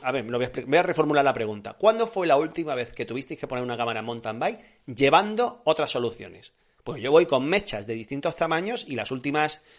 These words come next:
tocaré madera para que no me pase, ahora pega un rajote ahí de puta madre, ¿no? Pero vale, al final si pegas un rajote de medio metro a una rueda, medio metro estoy exagerando, ¿vale? Un rajote grande, ni cámara ni hostias. <laughs> O sea que no te salva ni el tato, ¿no? Pero yo las, las últimas veces que he pinchado, rajado o algo de eso, con las mechas,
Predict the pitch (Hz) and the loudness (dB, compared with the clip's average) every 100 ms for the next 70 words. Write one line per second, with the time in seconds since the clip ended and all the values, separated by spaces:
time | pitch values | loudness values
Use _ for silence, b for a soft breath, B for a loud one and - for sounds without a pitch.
0 | b - 101 98 110 120 135 127 123 123 | b -12 -8 -6 -4 0 2 2 4 6
1 | 135 131 135 135 135 131 117 139 127 127 | 6 4 4 2 2 0 4 4 4 2
2 | 123 127 147 165 131 165 156 156 - - | 0 0 0 0 -2 2 4 4 2 -6
3 | - 175 151 185 196 196 180 165 - 156 | 0 0 2 4 4 2 2 0 2 2
4 | 156 139 147 139 135 135 127 120 131 151 | 4 2 2 2 0 0 0 2 2 0
5 | 151 107 104 110 107 113 98 101 101 98 | -2 -8 -8 -10 -10 -8 -8 -10 -12 -10
6 | 147 b b b 185 202 165 185 151 160 | -12 b b b 6 6 6 4 8 8
7 | 180 185 156 123 135 139 135 117 120 - | 6 0 -2 -2 0 0 0 -4 -10 -10
8 | - - - - - 120 - 143 - - | -14 -20 -20 -20 -14 2 4 6 4 2
9 | 147 139 - 143 147 165 117 - 131 113 | 0 2 4 4 4 2 0 -2 -2 -2
10 | 117 - B B B B B - 175 160 | -8 -12 B B B B B 6 8 10
11 | 143 131 120 113 117 131 160 226 196 127 | 10 8 6 2 -4 2 2 2 0 -2
12 | 113 - - 135 120 147 147 - - 135 | -2 -2 -2 -6 -6 -4 -2 -4 -4 -2
13 | 156 147 - 156 151 143 160 151 147 135 | 0 -2 -2 -2 0 -4 -2 0 0 -2
14 | 151 147 147 143 151 - 247 - - 98 | 0 2 2 0 0 0 -2 -4 -14 -14
15 | 95 98 - - 302 - | -12 -14 -10 -8 -8 -14